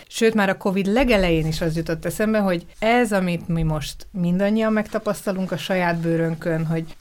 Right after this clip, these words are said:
izolálva vagyunk, hogy nem lehet akárkivel találkozni, hogy egy csomó aggodalom van, és, ö,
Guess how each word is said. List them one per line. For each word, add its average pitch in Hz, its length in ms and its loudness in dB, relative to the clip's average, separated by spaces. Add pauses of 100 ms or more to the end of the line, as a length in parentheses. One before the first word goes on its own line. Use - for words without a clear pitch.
izolálva 185 640 2
vagyunk, 160 440 2
hogy 160 280 0
nem 190 280 2
lehet 175 280 0
akárkivel 165 540 -2
találkozni, 165 640 -2
hogy 170 140 -2
egy 160 100 -2
csomó 165 340 -2
aggodalom 170 680 0
van, 160 380 2 (380)
és, 156 360 -2
ö, 165 180 2